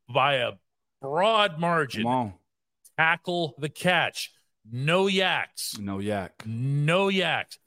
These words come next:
Speaker 1: If, if you, if you get that done, the Steelers coaches believe you will contain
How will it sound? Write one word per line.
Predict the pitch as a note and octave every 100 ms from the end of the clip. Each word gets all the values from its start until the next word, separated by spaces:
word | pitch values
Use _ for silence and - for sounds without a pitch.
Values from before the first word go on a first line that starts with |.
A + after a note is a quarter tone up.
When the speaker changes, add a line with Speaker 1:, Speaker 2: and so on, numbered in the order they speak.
| _ _
Speaker 1:
If, | C3 B2
if | C3+ C3
you, | D#3+ A#3 A#3+ - -
if | B2 A#2
you | F3+ A#3+
get | E3+ G3 A3+ -
that | F#3 G3 -
done, | F#3+ F#3 G2+ D2 - _ _ _ _ _ -
the |
Steelers | A2+ - D3+ F3+ F#3+ D#3
coaches | - E3+ F3+ - C3
believe | C#3 C3+ D3 C3+
you | A2+ C3
will | A2+ C3+ E3 D#3+
contain | E3 C3+ D#3+ D#3 B2+ F#2+